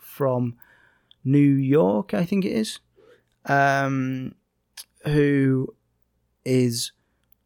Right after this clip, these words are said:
working undercover with the D E A in Miami for some reason, but they, well, for reasons, but then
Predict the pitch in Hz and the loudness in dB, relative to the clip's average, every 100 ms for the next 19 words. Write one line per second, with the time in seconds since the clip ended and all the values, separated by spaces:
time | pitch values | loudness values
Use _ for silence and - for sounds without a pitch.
0 | - 165 196 190 190 170 185 185 120 110 | 0 4 6 4 2 2 2 4 4 2
1 | _ _ 143 139 - 139 127 123 120 117 | _ _ -2 -2 0 0 4 4 2 0
2 | 117 _ - 131 123 120 120 120 120 120 | -6 _ -6 0 2 2 0 0 0 0
3 | 123 127 151 156 151 165 165 170 185 202 | 0 0 -2 -4 -4 -2 0 0 -2 -4
4 | 185 - 151 - 147 - - _ - 170 | -4 -2 -2 -2 -6 -8 -12 _ 4 4
5 | 135 135 - - - 226 - - 151 143 | 4 -2 -10 -14 -14 -14 -10 4 4 6
6 | 131 123 123 - _ - _ 160 156 165 | 4 2 0 -4 _ -20 _ 4 6 6
7 | 160 151 | 4 0